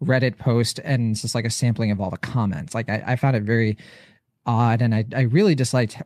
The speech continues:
the, the overall message of, like, what they think The Matrix really represents, which I think is, like, just so basic. Um, so I, I had a pretty poor reaction to it.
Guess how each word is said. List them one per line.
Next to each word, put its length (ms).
the, 280
the 100
overall 320
message 460
of, 180
like, 180
what 220
they 120
think 280
The 80
Matrix 460
really 160
represents, 720
which 160
I 60
think 200
is, 120
like, 180
just 240
so 120
basic. 520
Um, 420
so 120
I, 200
I 40
had 100
a 40
pretty 200
poor 200
reaction 480
to 140
it. 160